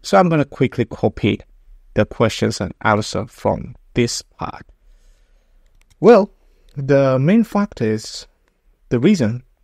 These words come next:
for making this component is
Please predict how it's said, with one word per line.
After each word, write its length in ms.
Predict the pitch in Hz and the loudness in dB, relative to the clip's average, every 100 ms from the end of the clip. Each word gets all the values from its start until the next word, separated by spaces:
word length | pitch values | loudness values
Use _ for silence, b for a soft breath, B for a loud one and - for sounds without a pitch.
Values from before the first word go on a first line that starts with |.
| _ | _
for 540 | - 120 117 113 110 - _ - | -2 0 2 0 -2 -6 _ -4
making 460 | 117 127 - 123 | -2 -2 0 0
this 460 | 107 104 - - - _ | 2 -2 -4 -12 -16 _
component 680 | - 113 - 120 110 101 - _ _ _ _ | -4 -2 0 0 0 -4 -14 _ _ _ _
is 640 | - 107 101 101 - - | -6 -4 -4 -6 -10 -14